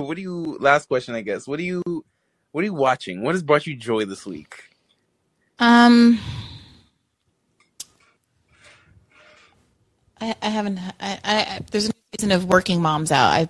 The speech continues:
Speaker 2: I guess I've been watching that, uh, in, in between things as I'm cooking dinner and stuff.
Speaker 1: <laughs>
Speaker 2: It's a Canadian show about how horrible motherhood is.
Speaker 1: Isn't it weird? Like, did you, did you experience this, um, like,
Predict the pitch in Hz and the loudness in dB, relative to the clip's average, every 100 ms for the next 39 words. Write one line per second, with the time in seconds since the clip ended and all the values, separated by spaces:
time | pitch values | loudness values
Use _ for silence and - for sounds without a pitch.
0 | - 165 170 165 165 160 160 143 143 160 | -2 0 2 2 0 0 0 0 0 -2
1 | 143 139 127 - _ _ _ - 151 151 | 0 0 0 -4 _ _ _ -6 -4 -4
2 | 76 - - _ _ _ _ _ - 160 | -6 -12 -16 _ _ _ _ _ -4 -2
3 | 151 147 - - 175 165 160 - 160 135 | 0 -4 -12 -14 -4 -2 -2 -4 -6 -6
4 | - 90 82 - 156 151 147 147 143 85 | -6 -8 -6 -8 -8 -8 -4 -4 -4 -6
5 | - 90 - - - - - - - _ | -6 -6 -8 -10 -10 -10 -10 -12 -14 _
6 | _ _ _ _ _ - - 135 - - | _ _ _ _ _ -20 -12 -12 -8 -8
7 | 180 165 147 117 - - - - 147 143 | -2 0 0 -2 -4 -4 -4 0 0 2
8 | 147 156 147 135 139 113 - - 110 - | 2 4 4 4 2 2 -2 -6 -8 -8
9 | - - _ _ _ _ _ _ _ _ | -10 -12 _ _ _ _ _ _ _ _
10 | _ _ _ _ - - 285 440 160 147 | _ _ _ _ -12 -2 2 2 2 0
11 | 180 196 185 226 339 170 170 196 339 233 | 2 0 -2 0 0 0 -6 -4 -4 -6
12 | - 139 131 147 151 156 156 - - _ | -8 -4 -4 -6 -6 -6 -6 -14 -20 _
13 | _ _ _ - 131 131 123 113 123 113 | _ _ _ -2 0 0 -2 -6 -6 -6